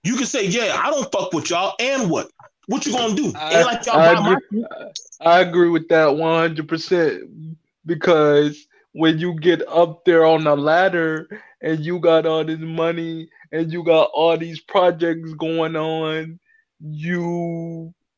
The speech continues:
Speaker 2: you, you look at yourself like, "I'm up here and I can say,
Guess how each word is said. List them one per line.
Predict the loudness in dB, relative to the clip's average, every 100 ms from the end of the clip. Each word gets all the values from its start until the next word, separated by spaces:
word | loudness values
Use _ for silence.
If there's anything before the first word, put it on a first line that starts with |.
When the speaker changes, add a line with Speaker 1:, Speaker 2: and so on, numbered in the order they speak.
| _ _ _ _ _ _
Speaker 2:
you, | -10 -6 -6 -8 -12 -14 -12 -4
you | 0 0 2
look | 2 4
at | 2 4
yourself | 2 4 2 2 2
like, | 4 4 2 -6 -20 -10 0
"I'm | 2 4
up | 2 -2
here | -4 4 6 4 0 -4
and | 0 4
I | 4
can | 2 -4
say, | -2 -2 -2